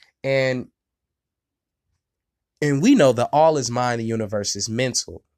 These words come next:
That's one of the seven laws of our universe. Go listen to episode five, The Seven Laws of Our Infinite Universe, to get a detailed breakdown of each of these principles,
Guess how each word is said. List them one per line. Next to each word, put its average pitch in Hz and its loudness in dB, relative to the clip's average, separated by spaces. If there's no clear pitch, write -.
That's 123 -2
one 135 -4
of 98 -8
the 98 -6
seven 120 2
laws 98 -2
of 104 -12
our 95 -6
universe. 95 -10
Go 135 4
listen 139 0
to - -4
episode 101 -4
five, 101 0
The 98 -8
Seven 107 2
Laws 101 -2
of 95 -12
Our 95 -8
Infinite 98 -12
Universe, 104 -8
to 117 -6
get 107 -4
a 98 -4
detailed 110 -4
breakdown 101 -4
of 92 -12
each 131 -10
of 98 -10
these 101 -12
principles, - -10